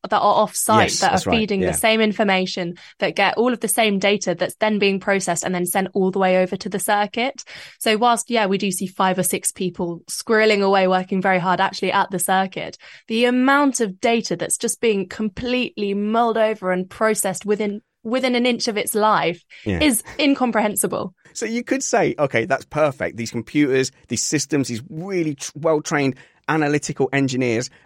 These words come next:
Speaker 2: nearly got Alonso to get that, that place, and it would have been sixth place." And then <laughs> there's some guy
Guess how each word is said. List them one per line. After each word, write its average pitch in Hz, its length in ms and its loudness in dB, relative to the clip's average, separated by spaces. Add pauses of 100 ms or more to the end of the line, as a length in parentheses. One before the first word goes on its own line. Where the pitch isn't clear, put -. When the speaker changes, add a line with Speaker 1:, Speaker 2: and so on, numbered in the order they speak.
Speaker 2:
nearly 156 480 4
got 135 200 0
Alonso 135 340 0
to 113 100 -8
get 117 160 -4
that, 110 200 0 (140)
that 110 220 -2
place, 123 400 0
and 110 80 2
it - 40 -2
would 113 120 0
have 104 80 -2
been 113 100 -2
sixth - 320 -4
place." 131 300 -2 (320)
And 175 140 0
then 214 200 0
<laughs> - 20 -2
there's 147 200 -6
some 175 260 -2
guy 147 360 0